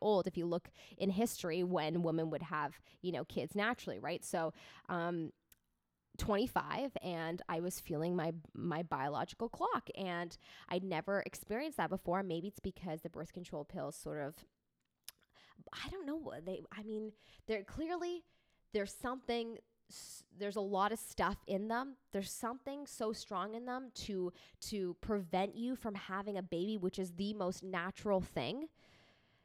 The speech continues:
that of course it could mess with your mind. Of course it could have crazy other side effects. And so it only makes sense now that I'm off of them. Of course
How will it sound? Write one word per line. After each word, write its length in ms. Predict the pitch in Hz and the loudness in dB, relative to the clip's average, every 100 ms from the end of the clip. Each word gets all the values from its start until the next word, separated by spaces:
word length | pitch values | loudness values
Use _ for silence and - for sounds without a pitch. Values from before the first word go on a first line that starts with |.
| - | 2
that 140 | 202 | 4
of 120 | 208 | 4
course 520 | - 202 254 170 - - | 0 6 6 6 0 -2
it 140 | 196 | -4
could 220 | - 190 | 2 2
mess 280 | 185 165 - | 2 -2 2
with 140 | 180 175 | 2 4
your 140 | 151 | 0
mind. 260 | 156 80 127 | 0 -2 -2
Of 140 | - | -4
course 360 | - 220 202 220 | 2 4 4 0
it 80 | |
could 120 | - 170 | -6 -4
have 320 | 170 160 - | -2 -4 -6
crazy 440 | - 175 165 170 | -8 -6 -6 -6
other 220 | - 151 156 | -6 -6 -6
side 300 | - 160 139 | -6 -6 -6
effects. 380 | - 87 - | -6 -8 -8
And 120 | - 180 | -12 -8
so 200 | - 175 | -2 4
it 120 | 247 | 6
only 220 | 359 370 | 6 2
makes 220 | 240 - | -2 -2
sense 200 | 294 262 202 | -4 -2 -2
now 120 | 220 | 0
that 120 | 208 | 0
I'm 100 | 165 | 4
off 240 | 160 254 | 4 4
of 80 | 196 | 0
them. 140 | 135 170 | -4 -6
Of 100 | - | -8
course 540 | - 403 370 - - | -4 -2 -2 -4 -12